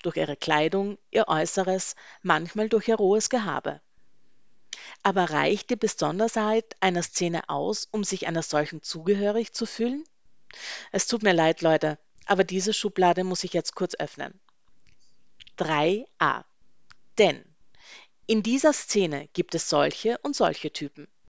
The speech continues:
welche sich wiederum meist auch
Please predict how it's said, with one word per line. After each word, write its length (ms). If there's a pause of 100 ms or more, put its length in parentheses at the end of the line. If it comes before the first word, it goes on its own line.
(540)
welche 300
sich 480
wiederum 580
meist 500
auch 280